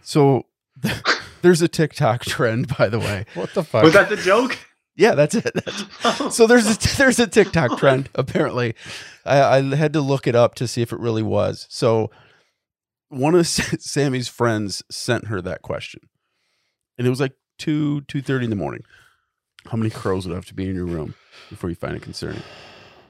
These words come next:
Speaker 1: She didn't see it till, like, eight in the morning. But apparently the trend is if you're a real friend, you don't ask, like, "What are you talking about?" or "What do you mean?" You just answer the question.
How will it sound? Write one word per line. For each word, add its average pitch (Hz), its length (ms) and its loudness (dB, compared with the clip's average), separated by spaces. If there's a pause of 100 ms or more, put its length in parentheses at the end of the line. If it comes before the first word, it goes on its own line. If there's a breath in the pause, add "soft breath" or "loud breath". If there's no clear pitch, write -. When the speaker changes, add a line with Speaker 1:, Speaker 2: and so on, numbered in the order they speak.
(440 soft breath)
Speaker 1:
She - 260 -6
didn't 117 200 0
see 113 140 -2
it 101 80 -6
till, 101 100 -10
like, 90 160 -8
eight 87 100 -8
in - 60 -14
the 64 60 -12
morning. 76 340 -10
But 98 140 -6
apparently 104 840 -6 (640)
the 107 120 -6
trend 120 440 -2
is 87 340 -4 (220)
if 104 180 -12
you're 104 280 -2
a 87 60 -4
real 120 380 -4
friend, 98 580 -6 (840)
you 107 200 -2
don't 110 300 0
ask, 107 400 -4
like, 87 340 -6 (300)
"What 101 260 -14
are 104 60 -8
you 92 100 -8
talking 92 400 -8
about?" 90 440 -4
or 87 220 -6
"What 90 280 -10
do 92 60 -6
you 92 160 -8
mean?" 87 460 -6 (360)
You 120 140 -4
just 123 220 -4
answer 92 340 -10
the - 80 -16
question. - 500 -14